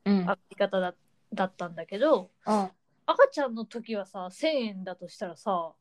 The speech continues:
Speaker 2: そしたら一歳千円、二歳二千円、三歳。
Speaker 1: フェーズで分けた方がいいんじゃない？赤ちゃん期。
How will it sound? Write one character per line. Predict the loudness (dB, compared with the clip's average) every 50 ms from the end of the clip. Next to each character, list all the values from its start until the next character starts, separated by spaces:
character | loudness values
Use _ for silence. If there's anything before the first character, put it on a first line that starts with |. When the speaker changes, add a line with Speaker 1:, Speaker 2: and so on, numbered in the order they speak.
| _
Speaker 2:
そ | -20 -20 -20 -20 -16 -8 -6 -6
し | -6 2
た | 6 8 8
ら | 8
一 | 8 4 -4 -6
歳 | -6 -6 -14 -20 -20 -18 -6 2 4 6 6 6 2 0 -4
千 | -6 -6 -4 -4 -4 -6 -8
円、 | -8 -8
二 | -8 -8
歳 | -6 -6 -8 -8
二 | -8 -14 -16
千 | -10 -10 -8 -8 -8 -12
円、 | -12 -10 -12
三 | -10 -10 -8 -8 -6 -6
歳。 | -8 -8 -10 -12 -12 -12 -16 _ _ _ _ _ _ _ _ _ _
Speaker 1:
フ | -4 2 4
ェ | 4 4
ー | 4
ズ | 2 4
で | 6 6
分 | 6 6
け | 4 2
た | 0
方 | 0 0
が | -2
い |
い | -4
ん | -6
じ |
ゃ | -8
な | -8 -6
い？ | -4
赤 | -2 2 2 2
ち | 6 6
ゃ | 6
ん | 4 4
期。 | 2 -2 -8 -8